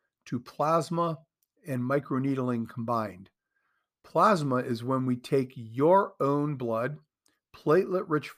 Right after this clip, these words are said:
fibrin matrix is then created. The blood is spun in a special centrifuge. It separates the red and the white cells from the platelets. Platelets have growth factors in them. I mean, think about it. What do platelets do?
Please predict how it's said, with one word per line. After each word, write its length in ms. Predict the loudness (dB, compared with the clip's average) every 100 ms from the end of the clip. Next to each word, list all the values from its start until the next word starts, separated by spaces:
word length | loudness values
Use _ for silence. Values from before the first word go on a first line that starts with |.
| _
fibrin 480 | 2 2 2 -2 0
matrix 580 | 0 0 -2 -6 -6 -8
is 200 | -12 -2
then 240 | -2 -2
created. 640 | -6 -4 0 2 2 -2 -14 _ _ _ _ _ _ -12
The 60 |
blood 320 | -4 4 6 6
is 200 | 0 -6
spun 340 | -4 2 2
in 120 | 2
a 40 | -4
special 460 | -4 -2 -2 -4
centrifuge. 880 | -2 -2 0 -4 -2 -2 0 -2 -8 _ _ _ _
It 140 | -8
separates 500 | 2 2 4 0 0
the 140 | -4 -2
red 180 | 0 0
and 100 | -2
the 60 |
white 320 | 2 4 4
cells 560 | 0 0 2 2 0 -6 _ _ _ -20 _
from 180 | -2
the 80 | -2
platelets. 720 | -4 0 0 0 -14 -14 -18 -18 _ _ _ _ _ _ _
Platelets 540 | 2 4 4 0 -2
have 400 | 0 4 4 2 _ _
growth 420 | -2 2 2 2
factors 440 | 0 0 0 -4
in 120 | -2 -2
them. 280 | -4 -8 -18 _
I 40 |
mean, 160 | -2 -2
think 220 | -2 -2
about 240 | 4 4 4
it. 80 |
What 140 | 2 0
do 60 |
platelets 540 | 0 0 0 -2 -8 -12
do? 400 | -4 0 0 -4